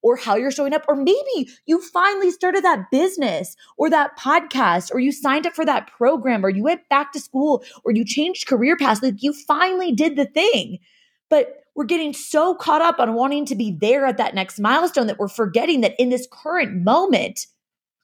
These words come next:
this is a gift to celebrate. There's something that you should be so freaking proud of yourself for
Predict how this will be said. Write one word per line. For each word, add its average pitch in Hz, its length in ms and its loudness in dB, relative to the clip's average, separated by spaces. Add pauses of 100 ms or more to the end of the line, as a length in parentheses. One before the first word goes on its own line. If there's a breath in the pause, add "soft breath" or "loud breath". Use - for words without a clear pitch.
this 339 300 2
is 277 120 4
a 262 80 4
gift 240 360 0
to 226 100 0
celebrate. 226 720 2 (720)
There's 311 240 0
something 339 300 0
that 285 80 -2
you 247 160 -2
should 277 160 -2
be 233 100 -2
so 302 460 0
freaking 233 420 -6
proud 277 320 0
of 320 80 0
yourself 196 440 -4
for 107 260 -4